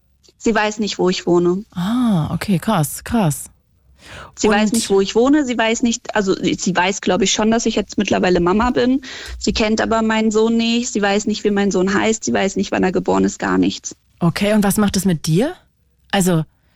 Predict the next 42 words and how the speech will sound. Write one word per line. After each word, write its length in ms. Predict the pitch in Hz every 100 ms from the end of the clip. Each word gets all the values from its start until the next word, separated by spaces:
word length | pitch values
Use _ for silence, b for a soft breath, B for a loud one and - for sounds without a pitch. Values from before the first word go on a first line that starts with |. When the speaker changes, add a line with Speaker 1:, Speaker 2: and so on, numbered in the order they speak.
| -
Speaker 2:
du 60 |
klingst 300 | 190 240 277
jetzt 140 | 269 208
so, 80 |
als 160 | 240 208
ob 80 | 202
du 100 | 196
denkst 240 | 196 196
so, 220 | - 190
„Ey, 280 | - 180 185
boom, 280 | 165 185 220
das 140 | 185 -
war 120 | 175
genau 180 | 170 165
das 180 | 160 -
Richtige, 680 | 190 - 190 185 180 180 180 B B B -
diese 300 | 180 175 160
furchtbare 440 | 190 185 190 160
Frau.“ 400 | - 156 170 247 226
Aber 200 | 175 175
gibt's 260 | 196 196
da 100 | -
auch 80 | 185
Momente 400 | 185 180 170 190
manchmal, 320 | 196 180 185 165
wo 120 | 175
das 140 | 175
so 60 | 175
ein 60 |
bisschen 300 | 170 185 165
wackelt 280 | 160 165 220
und 100 | 190
du 60 | 180
denkst, 220 | 170 175
„Ey, 120 | 156
ich 100 | 160
vermisse, 420 | - 170 185 208
ich 100 | 180
hätte 140 | 180 160
auch 80 | 156
gerne 200 | 190 160
Mutter“? 340 | 156 170 277